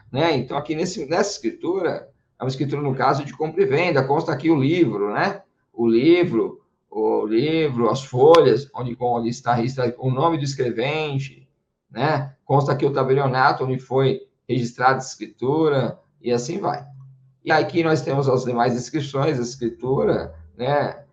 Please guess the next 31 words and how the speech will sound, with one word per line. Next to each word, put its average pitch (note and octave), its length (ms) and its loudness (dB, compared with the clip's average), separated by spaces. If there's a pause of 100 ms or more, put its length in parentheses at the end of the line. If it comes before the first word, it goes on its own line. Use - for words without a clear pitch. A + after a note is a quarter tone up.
As, A#2 140 2
os A#2 320 -2
limítrofes A#2 680 0
do A2 160 -2
imóvel, G#2 800 -2 (200)
as G#2+ 240 -2
condições D3+ 720 0
da B2 60 -2
escritura, B2+ 580 -4
se A2 140 0
tem C3 120 0
uma C#3 240 2
reserva, A#2 880 -2 (180)
se - 200 -2
é C#3+ 60 4
um C#3+ 100 2
percentual C3+ 480 2
maior C3 320 2
pra A#2 120 0
esposa C3 480 2
ou A2+ 80 2
pro A#2 200 -2
marido, A#2 800 -2 (380)
né? B2+ 340 0
Se C3 160 -4
essa, C3 300 0
essa, B2 680 -2 (260)
essa, G#2+ 1000 -2 (260)
essa, A#2 360 -4
esse A2+ 220 -4
imóvel A#2+ 580 0